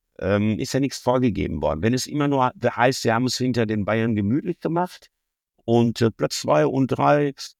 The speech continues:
das reicht doch, wir kriegen die Gelder von der Champions League, ja,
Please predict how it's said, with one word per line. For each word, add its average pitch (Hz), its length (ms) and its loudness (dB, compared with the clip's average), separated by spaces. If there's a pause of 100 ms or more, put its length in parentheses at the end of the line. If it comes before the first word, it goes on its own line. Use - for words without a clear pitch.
(220)
das - 180 0
reicht 147 340 2
doch, 147 200 0
wir 131 100 -2
kriegen 143 240 0
die 135 80 -2
Gelder 135 260 -2
von 135 120 -6
der 131 120 -4
Champions 139 440 -4
League, 131 340 -4
ja, 123 240 0